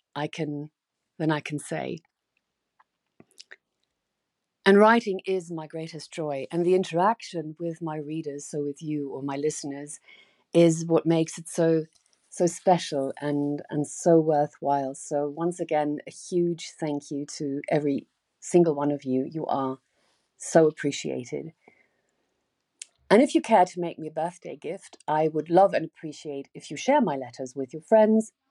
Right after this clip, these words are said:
if you enjoy them, of course, if you leave a comment, give me a like, or just reach out with a message, as many of you already do.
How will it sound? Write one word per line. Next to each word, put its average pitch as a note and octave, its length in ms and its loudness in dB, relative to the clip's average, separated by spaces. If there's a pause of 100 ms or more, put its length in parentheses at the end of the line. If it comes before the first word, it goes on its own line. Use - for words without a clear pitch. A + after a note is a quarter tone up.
(440)
if - 240 -4
you A#2+ 80 0
enjoy C3+ 300 2
them, B2 120 -4
of B2 140 -8
course, B2+ 400 -6 (540)
if - 80 -4
you D#3+ 40 2
leave E3 160 2
a E3+ 60 -2
comment, F3+ 640 2
give D#3+ 160 -6
me D3+ 140 0
a D#3 60 2
like, D3 420 2
or D3 80 -14
just - 340 -12
reach D3+ 320 -12
out C3+ 240 -14
with C3+ 180 -20
a C3+ 40 -18
message, C3 580 -16 (400)
as D#3+ 100 -4
many E3 320 6
of D3 120 -2
you C#3+ 240 -6
already C#3 420 -4
do. B2 320 -8